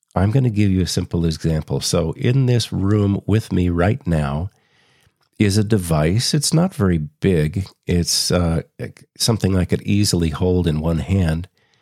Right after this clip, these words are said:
and it's a speaker. And it's meant to be a wireless speaker. Of course, there's no way in the world I would <laughs> use it as a wireless speaker.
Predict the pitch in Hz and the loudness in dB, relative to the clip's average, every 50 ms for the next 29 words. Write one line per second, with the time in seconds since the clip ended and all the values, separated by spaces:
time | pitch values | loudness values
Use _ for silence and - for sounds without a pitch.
0 | _ _ _ _ _ _ - 101 101 104 104 - - 104 - - - - 151 185 | _ _ _ _ _ _ 0 2 2 2 0 0 -2 -2 -2 -2 -2 -2 -2 -2
1 | - - 69 64 - - - _ _ _ _ _ _ _ _ _ _ _ _ _ | -2 -2 -4 -4 -4 -6 -12 _ _ _ _ _ _ _ _ _ _ _ _ _
2 | _ - 85 85 80 85 87 87 87 85 - - - 113 - - - 120 156 190 | _ -2 0 0 2 2 2 2 0 0 -2 -2 -2 -2 -2 0 0 0 0 0
3 | - - - 90 90 85 85 80 85 85 92 107 110 98 80 78 73 - - - | -2 -4 -4 -2 0 0 0 0 0 0 2 2 2 0 0 -2 -2 -4 -6 -6
4 | - 80 78 - - 85 90 90 87 82 - - 98 90 85 78 - - - - | -4 -4 -4 -2 -2 -2 0 0 -2 -2 -4 -2 -2 0 0 -2 -4 -6 -8 -12
5 | _ _ _ _ _ _ _ _ _ _ _ _ _ _ - 95 92 87 - 95 | _ _ _ _ _ _ _ _ _ _ _ _ _ _ -2 0 0 2 2 2
6 | 90 92 92 92 90 87 87 85 82 80 78 87 95 95 92 85 85 85 76 73 | 2 2 2 2 2 2 0 0 0 -2 -2 -2 0 0 0 0 -2 -2 -2 -2
7 | 80 80 - - - 185 131 104 135 143 117 127 120 - 117 107 98 113 110 104 | -2 -4 -4 0 0 2 2 2 0 0 0 0 0 0 -2 -2 -2 -2 0 0
8 | 110 110 107 98 90 - - - - 117 110 - - 82 73 76 | 0 0 0 -2 -2 -2 -4 -6 -4 -4 -4 -4 -6 -6 -8 -8